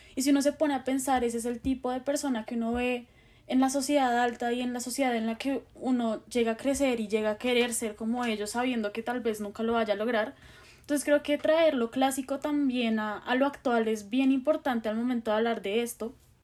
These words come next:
Pero, retomando un poco esa idea de canon, yo creo que tratar de romperlo y seguirlo también crea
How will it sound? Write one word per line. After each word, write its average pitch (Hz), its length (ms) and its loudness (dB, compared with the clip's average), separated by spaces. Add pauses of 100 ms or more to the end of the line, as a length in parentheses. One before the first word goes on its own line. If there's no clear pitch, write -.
(100)
Pero, 330 380 2 (340)
retomando 269 560 4
un 254 60 4
poco 277 240 2
esa 254 120 0
idea 269 260 4
de 262 180 -2
canon, 285 560 2 (100)
yo 269 200 -2
creo 269 280 0
que 302 320 2 (420)
tratar 285 380 2
de 233 80 0
romperlo 262 840 0 (400)
y 277 120 0
seguirlo 294 800 2 (140)
también 262 460 4
crea 254 580 2